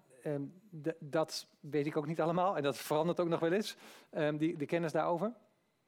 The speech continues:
Ehm, maar tien jaar geleden, eh, negen jaar geleden om, om spe-, eh, pre-, eh, preciezer te zijn, eh, was er een, een, een man, eh, die, ehm, heel veel documenten meenam van de Amerikaanse geheime dienst en die aan twee journalisten gaf, eh,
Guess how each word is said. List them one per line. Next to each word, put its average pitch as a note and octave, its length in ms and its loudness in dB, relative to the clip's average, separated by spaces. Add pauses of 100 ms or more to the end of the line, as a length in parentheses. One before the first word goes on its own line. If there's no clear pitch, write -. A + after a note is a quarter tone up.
(300)
Ehm, C#3+ 280 -2
maar D3 240 0
tien G3 180 2
jaar E3 160 4
geleden, E3+ 760 2
eh, C#3+ 460 0 (260)
negen C#3 280 -4
jaar D3 100 0
geleden C#3+ 240 -4
om, C#3+ 120 -10
om C#3+ 380 -12
spe-, - 180 -14
eh, D#3 100 -10 (100)
pre-, D#3+ 140 -8
eh, C#3+ 220 -8
preciezer D#3 360 -4
te C#3+ 100 -6
zijn, C#3 280 -4 (360)
eh, C3+ 180 -6
was D3 180 0
er D#3 100 0
een, C#3+ 240 0 (180)
een, C3 360 -6
een C3 100 -4
man, F3+ 360 2 (220)
eh, C3+ 320 0
die, C#3+ 360 -2 (520)
ehm, B2+ 320 -8
heel G3+ 300 2
veel F3 200 2
documenten D3+ 500 0
meenam B2+ 400 -2
van C#3+ 140 -6
de B2+ 60 -4
Amerikaanse C3 560 -4
geheime A#2 240 -8
dienst G3 400 -6 (460)
en C#3 220 -4
die C#3 240 -2
aan C3+ 120 -2
twee C#3 220 0
journalisten C3+ 480 -2
gaf, - 380 -4 (180)
eh, C3+ 140 -10